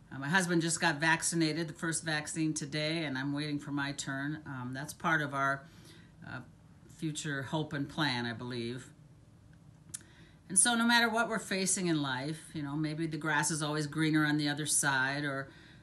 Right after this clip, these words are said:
or, you know, we see people doing things and, you know, wish, uh, we could have that for ourselves. But God has a personal plan for each one of us. And throughout my years of ministry overseas and,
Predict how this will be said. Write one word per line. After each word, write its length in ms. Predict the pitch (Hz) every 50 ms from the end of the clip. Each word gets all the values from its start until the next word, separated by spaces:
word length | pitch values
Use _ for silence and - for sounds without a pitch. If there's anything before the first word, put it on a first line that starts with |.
| - - - -
or, 200 | - 147 147 147
you 100 | 147 143
know, 100 | 135 135
we 120 | 143 151
see 360 | 151 - - - 165 151 147 - - - - - - -
people 500 | - 175 160 151 - 151 147 147 147 139
doing 360 | 143 - 160 151 151 147 151
things 460 | 151 - 151 147 147 147 151 147 147
and, 240 | 151 143 139 139 135 131 - -
you 100 | 147 147
know, 80 | 139 131
wish, 380 | 135 147 147 143 - - - - - - - - - - - -
uh, 100 | 139 139
we 80 | 143 151
could 160 | 147 - 151
have 240 | 143 147 143 143 139
that 240 | 143 143 139 - -
for 80 | 156
ourselves. 800 | 143 135 135 - - - - 151 135 127 120 117 117 - - - - - - - - -
But 340 | 147 160 156 147 135 - - - - 143
God 200 | 151 175 175 196
has 140 | 202 202 190
a 60 | 185
personal 640 | 180 - - 226 226 226 - 180 151 127 113 - - - - - - - - -
plan 340 | - - 139 131 127 120 123
for 160 | 117 - 123
each 240 | 117 113 113 - -
one 160 | 123 117 113
of 100 | 107 101
us. 360 | 90 78 78 - - - - - - - - - - - - - -
And 440 | 123 131 127 127 127 127 127 123 123
throughout 360 | - - 156 156 151 147 143
my 80 | 160
years 480 | 156 156 156 165 170 170 180 185 180 170
of 180 | 156 131 127 143
ministry 640 | 151 160 170 185 175 - - - 180 180 175 175
overseas 840 | 147 156 156 160 165 - - - 175 170 170 180 185 190 185 175 170
and, 260 | 139 127 120 123 120